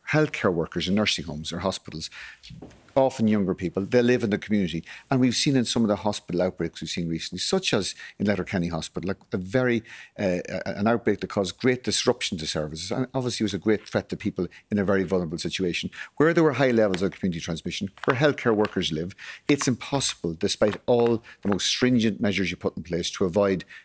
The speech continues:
the virus entering a nursing home or hospital. There's a strong correlation between community transmission and outbreaks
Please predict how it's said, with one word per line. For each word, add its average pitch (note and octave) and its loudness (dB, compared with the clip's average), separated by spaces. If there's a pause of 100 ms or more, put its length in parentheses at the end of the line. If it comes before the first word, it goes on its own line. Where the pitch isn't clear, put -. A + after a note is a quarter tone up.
(100)
the E2+ -6
virus F#2+ 2
entering F#2+ -2
a F2 -2
nursing F2+ -2
home E2+ -4
or E2 -6
hospital. E2 -8 (220)
There's F2 -4
a F2+ -2
strong B2+ 2
correlation G#2+ 0
between E2+ -4
community A2 0
transmission G#2+ -2 (440)
and G#2 2
outbreaks A#2 0